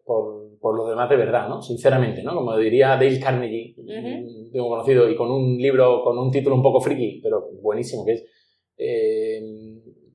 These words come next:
Speaker 1: Cómo ganar amigos e influir en las personas.
Speaker 2: Ujú.
Speaker 1: Un libro del año mil novecientos,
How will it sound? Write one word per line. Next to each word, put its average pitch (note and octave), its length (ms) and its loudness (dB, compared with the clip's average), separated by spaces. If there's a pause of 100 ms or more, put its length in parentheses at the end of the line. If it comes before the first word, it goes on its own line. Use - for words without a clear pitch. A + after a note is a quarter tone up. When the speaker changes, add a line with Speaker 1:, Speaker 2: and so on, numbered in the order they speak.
(840)
Speaker 1:
Cómo C#3 220 4
ganar C3+ 240 6
amigos C3+ 320 4
e C3 60 2
influir C3 320 4
en B2+ 100 6
las A#2+ 140 2
personas. C#3+ 580 -6
Speaker 2:
Ujú. G#3 320 -20 (240)
Speaker 1:
Un A2+ 140 -6
libro A#2 180 4
del A#2 120 4
año A#2 180 -2
mil A2+ 120 -6
novecientos, B2+ 540 -2